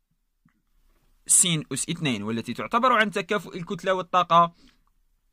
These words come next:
وتوضح هذه المعادلة أن جسيما صغيرا من المادة يحتوي على كمية هائلة من الطاقة، ويعتبر، وتعتبر هذه النظريات الأساسية للطاقة النووية. على العموم، هذه هي كل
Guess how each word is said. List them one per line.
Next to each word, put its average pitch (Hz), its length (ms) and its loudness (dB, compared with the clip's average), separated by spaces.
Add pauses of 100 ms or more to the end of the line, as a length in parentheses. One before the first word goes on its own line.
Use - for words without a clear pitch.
(540)
وتوضح 214 500 -6
هذه 220 260 2
المعادلة 196 480 0
أن 185 320 -6
جسيما 185 400 -6
صغيرا 180 380 -4
من 175 200 -6
المادة 165 520 -4
يحتوي 165 480 -6
على 160 280 -4
كمية 175 400 -8 (100)
هائلة 175 340 -6
من 170 140 -6
الطاقة، 165 380 -4
ويعتبر، 156 600 -4 (420)
وتعتبر 196 640 0
هذه 185 160 -2
النظريات 170 540 -2
الأساسية 156 480 -4
للطاقة 139 380 0
النووية. 110 560 -6 (2750)
على 185 220 -8
العموم، 208 460 -8
هذه 185 520 0
هي 185 160 -4
كل 214 380 -4